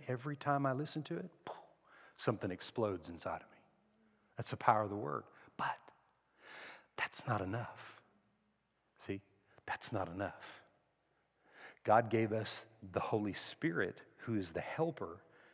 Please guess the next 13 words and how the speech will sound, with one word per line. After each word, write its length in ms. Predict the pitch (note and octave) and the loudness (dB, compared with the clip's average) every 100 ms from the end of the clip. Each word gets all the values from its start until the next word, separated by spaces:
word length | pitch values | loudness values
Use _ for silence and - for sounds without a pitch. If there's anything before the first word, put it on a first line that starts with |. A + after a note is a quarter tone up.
| _ _ | _ _
to 140 | - A2+ | -2 0
reveal 840 | G2 F#2 E2+ G#2 A2+ C#3+ E3+ G3 - - - - - | 2 0 -2 -2 2 2 2 0 -2 -16 -20 -20 -8
the 100 | F#2+ | -6
truth 540 | - - C3 C#3+ E3+ - - G#2+ | -2 4 6 6 4 -2 -10 -4
that 160 | G2 | -4
you 200 | G2+ G2 | -2 -4
hear 760 | G2 - E3+ E3 D2+ D2 G2 C3 - _ _ _ _ _ _ _ - - - | -6 -2 0 0 -2 -6 -10 -10 -18 _ _ _ _ _ _ _ -20 -16 -2
to 100 | A2+ | 4
where 220 | A#2+ A2+ | 6 6
it 60 | |
applies 560 | G#2 - A#2 G#2 G#2+ - - | 4 4 8 8 6 -2 -4
to 140 | A2+ F#2 F#2 | -6 -6 -6
you 360 | G2+ G#2+ G2+ | -2 0 -2